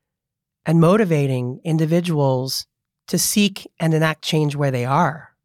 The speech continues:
demanding better solutions for individuals experiencing conflict at home, so that conflict doesn't spill out into the broader community.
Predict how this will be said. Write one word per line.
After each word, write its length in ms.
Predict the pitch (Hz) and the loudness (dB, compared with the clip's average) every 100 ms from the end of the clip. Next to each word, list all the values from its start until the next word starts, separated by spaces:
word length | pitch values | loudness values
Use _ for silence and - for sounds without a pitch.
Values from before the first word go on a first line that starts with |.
| _ - | _ -2
demanding 640 | 165 151 156 160 156 147 | 2 4 4 4 2 2
better 220 | 147 139 | 2 0
solutions 880 | - 143 135 - 131 135 131 - - _ _ _ _ _ _ _ | -2 -4 -4 -4 -6 -8 -8 -12 -12 _ _ _ _ _ _ _
for 160 | 170 | -2
individuals 580 | 160 151 147 139 135 131 | 0 2 0 0 -4 -4
experiencing 920 | 131 - 151 147 143 - 139 131 131 - _ _ _ _ _ _ _ _ _ | -8 -6 -2 0 0 0 0 0 -2 -6 _ _ _ _ _ _ _ _ _
conflict 540 | - 151 - 147 - | 0 0 0 -4 -4
at 120 | 143 | -12
home, 340 | 127 127 127 123 _ _ _ _ _ - | -6 -8 -8 -16 _ _ _ _ _ -10
so 180 | - 160 | -4 0
that 240 | 151 - | 0 -2
conflict 400 | 165 143 160 147 | -6 -4 -6 -6
doesn't 260 | 143 139 - | -6 -6 -8
spill 280 | - 139 | -4 -2
out 200 | 131 127 | 0 -2
into 580 | 147 135 - 147 131 135 - | -4 -6 -4 -4 -4 -6 -10
the 100 | 143 | -4
broader 280 | 139 135 | 0 0
community. 580 | 120 165 185 160 156 143 | -4 -6 -4 -4 -8 -16